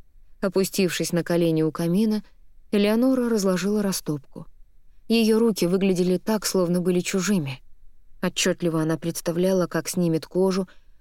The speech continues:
обнаружит внутри пару аккуратных дамских кистей — пухлых, белоснежных, без шрамов. Девушка чиркнула спичкой. Огонь затрепетал и погас. Не имеет значения.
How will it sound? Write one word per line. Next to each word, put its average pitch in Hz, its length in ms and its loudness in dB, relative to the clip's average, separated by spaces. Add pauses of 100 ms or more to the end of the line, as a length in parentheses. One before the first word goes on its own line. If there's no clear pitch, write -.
обнаружит 190 580 0
внутри 190 420 2
пару 190 400 0
аккуратных 180 600 -2
дамских 170 500 -2
кистей — 190 580 -2 (400)
пухлых, 196 580 -2
белоснежных, 175 720 -2
без 160 140 -2
шрамов. 165 580 -4 (1120)
Девушка 196 460 0
чиркнула 180 500 -2
спичкой. - 560 -6 (520)
Огонь 190 480 2
затрепетал 160 720 0
и - 120 -8
погас. 147 560 -6 (800)
Не 196 220 4
имеет 170 280 2
значения. 143 640 -6